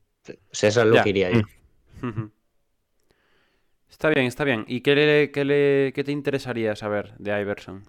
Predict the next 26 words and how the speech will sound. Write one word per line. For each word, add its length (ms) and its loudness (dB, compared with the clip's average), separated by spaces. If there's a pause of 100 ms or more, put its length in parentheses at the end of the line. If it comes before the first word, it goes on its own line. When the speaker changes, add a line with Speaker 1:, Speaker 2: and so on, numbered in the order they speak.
(360)
Speaker 2:
Así 240 -14
un 100 -8
poco 340 -8
Speaker 1:
Uf, 220 -2
Speaker 2:
por 260 -12
Speaker 1:
eso 260 2
ya, 760 4
uf. 180 2
Speaker 2:
Claro, 180 -6 (400)
porque 260 -10
de 180 2
Iverson 300 6
Speaker 1:
Eh, 20 2
Speaker 2:
se 100 0
Speaker 1:
ya 180 4
Speaker 2:
sabe 20 0
Speaker 1:
me 240 6
Speaker 2:
mucho. 60 4
Speaker 1:
estás 240 0
haciendo 260 4
preparar 340 4
la 100 6
entrevista 420 0
en 80 2
directo, 420 -2
¿eh? 80 -6